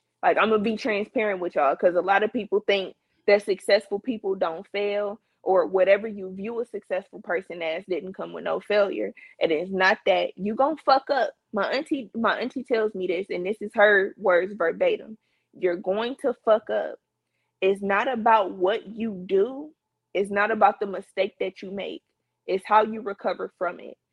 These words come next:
and how you choose to recover from it and then learn from it so you don't make the same exact mistake again. So, going back to the story, my sophomore year of college,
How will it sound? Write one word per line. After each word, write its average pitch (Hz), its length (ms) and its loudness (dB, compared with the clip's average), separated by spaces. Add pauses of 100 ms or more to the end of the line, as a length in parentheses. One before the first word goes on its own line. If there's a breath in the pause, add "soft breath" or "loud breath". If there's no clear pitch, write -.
(200)
and 190 120 -4
how 202 180 4
you 196 260 -6
choose 240 500 -8
to 208 120 -2
recover 170 540 -4
from 170 220 -10
it 160 220 -14
and 185 160 -4
then 175 300 -6
learn 214 320 -2
from 180 280 -10
it - 200 -10 (420)
so 202 80 8
you 196 200 2
don't 196 260 2
make 185 220 2
the 196 100 -4
same 185 360 -4
exact 190 420 -2
mistake 190 420 -6
again. 196 500 -12 (640)
So, 208 400 6 (800)
going 202 220 2
back 202 200 4
to 214 80 -10
the 196 100 -8
story, 220 540 0 (880)
my 190 260 6 (100)
sophomore 214 320 2
year 202 220 -4
of 202 60 -12
college, 247 440 -4